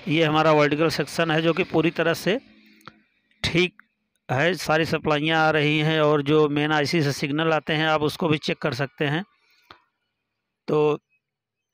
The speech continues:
उसको check करने के लिए सबसे पहले आपको ये check करना है कि आईसी हमारी सही है या ख़राब है। तो देखिए हमने टीवी को on करके रखा हुआ है और यह लाइन अभी भी आ रही है।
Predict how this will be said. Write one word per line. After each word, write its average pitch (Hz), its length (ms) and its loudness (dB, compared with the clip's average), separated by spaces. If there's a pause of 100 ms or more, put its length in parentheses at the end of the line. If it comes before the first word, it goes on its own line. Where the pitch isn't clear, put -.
(220)
उसको 123 280 -6
check 190 260 -6
करने 175 260 -2
के 175 60 -6
लिए 180 260 2
सबसे - 320 -4
पहले 170 300 0
आपको 185 560 0
ये 180 180 2
check - 200 -4
करना 175 280 -2
है 185 140 2
कि 180 120 -2
आईसी 147 360 0
हमारी 160 300 0
सही 165 320 0
है 165 160 2
या 170 160 2
ख़राब 131 460 -2
है। 117 160 -6 (760)
तो 175 100 -2
देखिए 170 280 0
हमने 196 180 -2
टीवी 170 320 0
को 185 160 0
on 175 260 2
करके 160 240 -2
रखा 156 280 0
हुआ 175 220 4
है 180 120 6
और 170 120 4
यह 170 100 4 (100)
लाइन 160 260 2
अभी 151 200 2
भी 151 160 0
आ 131 160 2
रही 127 240 0
है। 127 160 -6